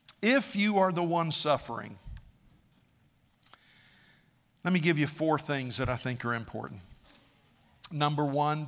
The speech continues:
be sure to express and process your grief. There is nothing strong about withholding grief.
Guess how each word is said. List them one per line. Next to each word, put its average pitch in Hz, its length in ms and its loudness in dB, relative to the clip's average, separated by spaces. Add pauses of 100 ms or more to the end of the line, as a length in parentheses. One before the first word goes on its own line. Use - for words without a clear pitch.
be 156 140 -2
sure 143 680 -2
to 127 200 -4
express - 1000 -4 (480)
and 123 180 -4
process 123 1000 -2 (280)
your 120 220 -6
grief. 117 640 -8 (760)
There 147 220 4
is 127 220 0
nothing 143 880 -2
strong 156 1040 0 (120)
about 127 600 -2
withholding 131 800 -6
grief. 135 520 -6